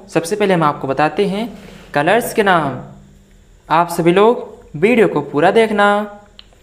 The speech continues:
यह है kids, red कलर, red color। यह है किड्स,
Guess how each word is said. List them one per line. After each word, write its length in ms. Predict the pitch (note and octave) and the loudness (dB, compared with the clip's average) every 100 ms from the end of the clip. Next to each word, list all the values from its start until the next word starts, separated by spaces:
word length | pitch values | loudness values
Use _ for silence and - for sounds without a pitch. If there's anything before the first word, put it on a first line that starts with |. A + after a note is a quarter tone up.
| _ _ _ | _ _ _
यह 160 | C#3 D#3 | -2 0
है 80 | F3+ | 0
kids, 640 | B3 A#3 A3+ A#3 - - - _ _ _ _ _ _ - | 2 2 2 0 -4 -16 -20 _ _ _ _ _ _ -2
red 400 | F3 A3+ B3+ B3 | 2 4 4 2
कलर, 580 | A#3 A3+ A3 A3 A3+ A3+ - - _ _ _ _ _ _ - - | 2 4 4 4 2 0 -12 -20 _ _ _ _ _ _ -8 -4
red 420 | D#3+ G#3+ B3 B3 | 2 4 4 4
color। 560 | A3+ A3+ A3+ A3+ A#3 A3+ - - _ _ _ _ _ _ _ _ _ _ _ _ - | 4 4 6 4 2 -4 -14 -20 _ _ _ _ _ _ _ _ _ _ _ _ -6
यह 140 | D3+ | -2
है 80 | D#3+ | -2
किड्स, 580 | E3+ A#3 A3 A3+ - | 0 0 0 -2 -8